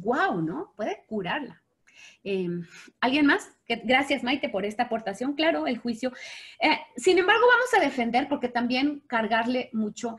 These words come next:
eh, vamos a defender el, eh, al, e-, este camino del dogma. Am-, vamos a intentar ser,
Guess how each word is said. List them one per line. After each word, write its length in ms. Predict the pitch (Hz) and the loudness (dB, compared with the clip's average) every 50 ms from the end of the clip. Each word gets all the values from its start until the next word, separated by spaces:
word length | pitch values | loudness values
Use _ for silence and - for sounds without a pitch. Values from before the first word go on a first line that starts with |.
| - _ - _ _ | -14 _ -20 _ _
eh, 140 | 240 240 - | -6 0 2
vamos 280 | 320 359 415 494 - | 2 2 2 2 2
a 80 | 453 302 | 2 2
defender 760 | 262 240 247 - 240 226 226 220 226 233 240 269 262 - _ _ _ _ _ _ _ _ _ | 2 0 -2 -2 -4 -4 -2 -2 0 0 0 0 -2 -8 _ _ _ _ _ _ _ _ _
el, 340 | 208 208 202 220 202 190 - - | -6 -4 -2 -2 -4 -6 -6 -8
eh, 560 | 202 190 196 190 190 185 185 175 170 - - - | -8 -6 -6 -6 -6 -6 -8 -8 -10 -10 -8 -6
al, 400 | 202 202 196 190 185 185 - - _ _ _ _ _ _ _ _ _ _ _ _ _ _ _ _ _ | -6 -4 -4 -4 -4 -4 -6 -8 _ _ _ _ _ _ _ _ _ _ _ _ _ _ _ _ _
e-, 140 | - 254 - | -6 -2 2
este 640 | 262 285 285 - - - 339 330 330 339 339 339 330 - | 2 2 2 0 -4 2 4 6 6 6 6 2 2 2
camino 380 | 294 247 247 269 269 277 277 | 2 4 4 4 4 4 4
del 160 | 262 214 190 | 4 2 2
dogma. 340 | 175 156 135 160 151 - - | 2 0 -2 -2 -4 -6 -2
Am-, 280 | - 269 262 269 302 - - | -2 -2 -2 -2 -6 0 2
vamos 420 | 247 247 254 320 370 440 415 - | 4 4 4 4 2 2 0 0
a 40 | 415 | 0
intentar 420 | 370 - 233 220 214 233 262 254 | 0 0 -2 0 0 0 0 0
ser, 360 | - - 277 262 226 - - | -2 -4 -4 -4 -4 -8 -16